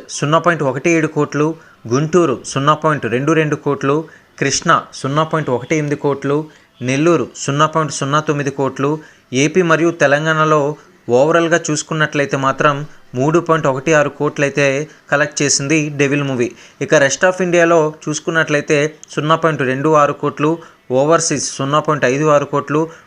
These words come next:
వరల్డ్ వైడ్‌గా ఈ సినిమా రెండో రోజులు కూడా జెన్యూన్గా ఎంత కలెక్ట్ చేసింది అనేది చూసుకున్నట్లయితే, మూడు పాయింట్ తొమ్మిది ఎనిమిది కోట్ల షేర్ని అయితే రాబట్టుకుంది. ఇక, ఇక ప్రస్తుతం ఈ మూవీకి బ్రేక్ ఈవెన్ అవ్వాలి అంటే కనుక,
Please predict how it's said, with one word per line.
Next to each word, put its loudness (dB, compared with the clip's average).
వరల్డ్ 4
వైడ్‌గా 4
ఈ -2
సినిమా 2
రెండో 2
రోజులు 2
కూడా 4
జెన్యూన్గా 0
ఎంత -2
కలెక్ట్ 0
చేసింది 0
అనేది -2
చూసుకున్నట్లయితే, -2
మూడు 2
పాయింట్ 0
తొమ్మిది -2
ఎనిమిది -2
కోట్ల 0
షేర్ని -2
అయితే -2
రాబట్టుకుంది. 0
ఇక, -2
ఇక 0
ప్రస్తుతం 0
ఈ 2
మూవీకి 2
బ్రేక్ -2
ఈవెన్ 0
అవ్వాలి 2
అంటే -2
కనుక, -2